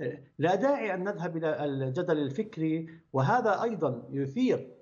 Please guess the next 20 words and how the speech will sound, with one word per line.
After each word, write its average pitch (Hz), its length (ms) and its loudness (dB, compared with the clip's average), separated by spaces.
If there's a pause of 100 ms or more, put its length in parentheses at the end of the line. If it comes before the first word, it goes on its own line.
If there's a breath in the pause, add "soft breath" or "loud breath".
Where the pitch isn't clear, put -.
(120)
فكرة 156 360 -2
أن 147 80 0
الأمريكي 175 500 2
يضخ 147 340 0
أصلًا 151 380 -2
هذا، 147 180 0
هذه 156 280 -2
الف-، 139 180 -4
الفرقة 123 1120 -2 (280 loud breath)
والتفرقة 139 540 0
في 151 60 2
المنطقة، 156 600 0 (240 loud breath)
وتصبح 147 480 0
كلمتك 139 560 0
رصاصة 190 680 2 (260)
تت-، - 380 -2
تدخل 190 520 -4
إلى 147 280 0
ظهر 147 400 0
المقاومة 175 680 0